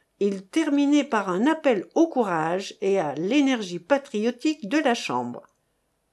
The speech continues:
Aucun de ceux qui étaient là ne réclama d'explication. Le vote fut enlevé. On tenait désormais le pivot sur lequel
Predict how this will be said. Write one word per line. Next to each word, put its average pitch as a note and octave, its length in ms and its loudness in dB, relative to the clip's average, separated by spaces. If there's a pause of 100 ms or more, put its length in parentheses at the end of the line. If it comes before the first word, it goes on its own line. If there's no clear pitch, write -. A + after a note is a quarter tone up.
(420)
Aucun B3 380 4
de A3+ 120 0
ceux A#3 200 -2
qui G#3 240 0
étaient F3 260 2
là F3+ 200 0
ne F#3 120 -2
réclama F3+ 560 -4
d'explication. B3 760 -4 (560)
Le G#3 140 4
vote E3+ 400 0
fut A#3 300 -6
enlevé. C#4+ 440 0 (1400)
On D4+ 160 6
tenait E4 340 6
désormais A3+ 560 2
le F3+ 140 0
pivot G3 580 0
sur F3 260 -6
lequel A3+ 520 0